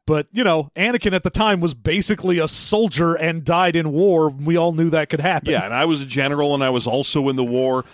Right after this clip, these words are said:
Speaker 2: But what, what we learned from this is something that we didn't know, uh, that the next couple books in the, uh, Yuuzhan Vong crisis after the one that we read, apparently Han just fucks off.
Speaker 1: <laughs>
Speaker 2: And it's just like, "I can't deal with anything right now. I'm gonna go be a smuggler for a while 'cause of my Chewbacca dying."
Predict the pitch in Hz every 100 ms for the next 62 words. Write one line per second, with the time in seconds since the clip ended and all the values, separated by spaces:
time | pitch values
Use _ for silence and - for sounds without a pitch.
0 | - _ 185 180 208 185 175 165 330 330
1 | 156 110 117 156 139 202 180 160 143 120
2 | 170 151 110 110 101 104 104 - 113 104
3 | - 123 123 131 143 - - 143 139 120
4 | 95 127 - - 135 117 110 113 110 107
5 | 101 101 101 _ 147 151 135 123 123 131
6 | 131 127 117 - 120 127 127 147 117 120
7 | 117 101 104 185 131 113 - - - -
8 | 139 202 220 151 139 160 147 135 - -
9 | 139 - 127 110 - - _ _ - 147
10 | - 135 - 147 151 127 123 135 151 139
11 | 120 143 131 127 127 127 135 123 123 117
12 | 120 117 120 120 117 120 120 117 - 123
13 | 120 110 127 117 113 117 110 117 110 110
14 | 101 120 113 107 104 98 92 92